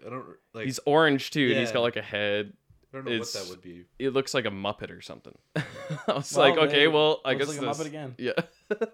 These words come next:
Speaker 2: Continuing
Speaker 3: But
Speaker 2: the trend.
Speaker 3: think, think of, think of gritty, and then bring it back home.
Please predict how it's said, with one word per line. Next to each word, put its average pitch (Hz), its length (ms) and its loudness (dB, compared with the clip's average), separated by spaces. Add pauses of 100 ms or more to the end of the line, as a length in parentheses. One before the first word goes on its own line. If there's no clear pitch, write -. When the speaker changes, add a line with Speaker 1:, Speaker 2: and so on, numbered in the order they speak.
(760)
Speaker 2:
Continuing 120 500 -4
Speaker 3:
But 165 120 4
Speaker 2:
the - 60 -10
trend. 107 340 -2
Speaker 3:
think, 185 260 -6
think 220 100 -4
of, 160 180 -10 (260)
think 175 240 -6
of 170 180 -6
gritty, 139 480 -6 (1000)
and 135 120 -8
then 135 100 -6
bring 143 140 -4
it 139 80 -6
back 127 180 0
home. 120 340 -6